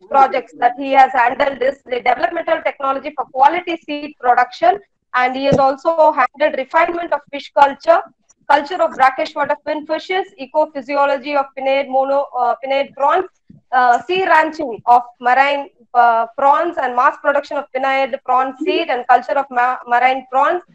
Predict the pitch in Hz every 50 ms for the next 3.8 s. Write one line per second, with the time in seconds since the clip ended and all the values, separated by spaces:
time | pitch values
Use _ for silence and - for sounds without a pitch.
0 | _ _ _ _ _ _ - 359 381 403 403 392 392 370 359 359 - - - 294
1 | 285 285 285 - - 339 - _ 320 294 - 294 285 277 269 269 269 254 254 262
2 | 254 294 294 285 - 269 302 294 - 240 262 269 269 311 320 320 - - 294 294
3 | 294 - - 269 262 269 269 269 - 269 277 277 285 285 262